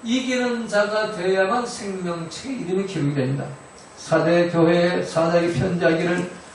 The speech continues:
"하나님의 일곱 영과 일곱 뼈를 가진 이가 가라사대 내가 내 행위를 아노니 내가 살았다는 이름은 가려서나 죽은 자로다.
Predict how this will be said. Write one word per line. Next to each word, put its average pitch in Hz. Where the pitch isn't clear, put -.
"하나님의 226
일곱 220
영과 202
일곱 196
뼈를 196
가진 185
이가 190
가라사대 170
내가 220
내 226
행위를 214
아노니 202
내가 196
살았다는 220
이름은 202
가려서나 185
죽은 175
자로다. 156